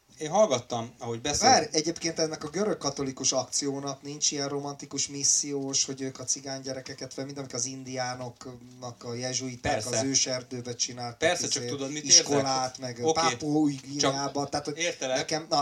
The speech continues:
Speaker 2: értelek.
Speaker 1: Értelek, értelek, csak az a, az a különbség, hogy azok a görög katolikus papok,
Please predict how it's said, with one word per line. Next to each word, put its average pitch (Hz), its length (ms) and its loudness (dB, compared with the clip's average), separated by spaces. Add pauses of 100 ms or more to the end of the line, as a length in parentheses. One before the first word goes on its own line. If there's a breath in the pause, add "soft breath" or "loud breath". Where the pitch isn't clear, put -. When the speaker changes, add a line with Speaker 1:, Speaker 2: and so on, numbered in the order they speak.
Speaker 2:
értelek. 165 160 8
Speaker 1:
Értelek, 131 420 6
értelek, 151 380 0
csak - 160 0
az 139 140 2
a, 143 140 0
az 147 100 2
a 139 320 -2 (160)
különbség, 127 440 -4
hogy 123 140 -8
azok 120 240 -4
a 110 220 4 (200 loud breath)
görög 135 260 4
katolikus 110 800 -4 (440)
papok, 117 480 -2